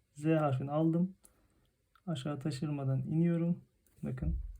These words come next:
iki milim kadar durdum. Yine yatay. Z harfi de yine tırnaksız bir harf olduğu için şu hizadan iki milim ileriden hemen başlıyorum. Bakın şuradan falan.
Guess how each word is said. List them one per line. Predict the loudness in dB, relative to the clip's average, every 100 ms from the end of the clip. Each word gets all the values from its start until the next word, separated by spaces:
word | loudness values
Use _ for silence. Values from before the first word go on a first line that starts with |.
| -18 -20 -10
iki | -6 -2
milim | -2 -2
kadar | -2 2 2
durdum. | 2 -2 -4 -4 _ _ _ _ _ _ -6
Yine | -2
yatay. | -2 -4 -4 -4 -6 _ _ _ _ _ _ _ _ _ _ _ _ _ _ -20 -20 _ -20 -20 -20 _
Z | -2
harfi | 6 8 8 6
de | 6
yine | 8 8 6
tırnaksız | 4 6 6 4 0
bir |
harf | 4 4 4
olduğu | 2 2
için | 2 0 -6
şu | -4 -2
hizadan | 0 0 2 4 6 4 0 -4 _ _ -20 -20 -12 2
iki | 4 6
milim | 4 4 0
ileriden | 4 6 6 4 2
hemen | 0 -2 -2 4
başlıyorum. | 4 4 2 4 4 2 -4 _ _ _ -10
Bakın | -8 -8
şuradan | -10 -8 -4 0 0
falan. | 0 -2